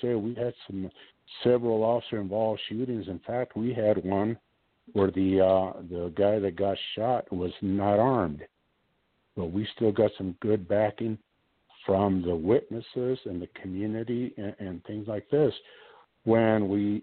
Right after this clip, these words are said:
when I took over, we had some real bad gang problems. We were having boys and girls in their fourteen, fifteen years old that were getting shot and killed.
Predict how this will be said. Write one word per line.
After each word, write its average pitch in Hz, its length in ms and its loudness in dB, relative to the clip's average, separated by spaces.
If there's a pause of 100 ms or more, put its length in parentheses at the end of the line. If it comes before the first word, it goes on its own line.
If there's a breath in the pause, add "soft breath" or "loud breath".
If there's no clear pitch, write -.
(140)
when 104 200 -4
I 160 240 0
took 151 260 -2
over, 98 480 2 (720 soft breath)
we 123 220 0
had 127 200 0 (100)
some 87 280 -6
real 117 340 4
bad 104 380 0
gang 98 360 -2
problems. 90 460 0
We 113 200 0
were 92 180 -2
having 101 480 0 (260)
boys 117 400 2
and 95 180 -6
girls 107 380 -2 (440 soft breath)
in 98 120 -4
their 92 160 -6 (180)
fourteen, 120 540 0
fifteen 123 360 -4
years 120 220 -2
old 117 200 -2
that 113 100 -6
were 101 140 -4
getting 104 300 -8 (120)
shot 131 240 0
and 123 140 -10
killed. 156 340 -2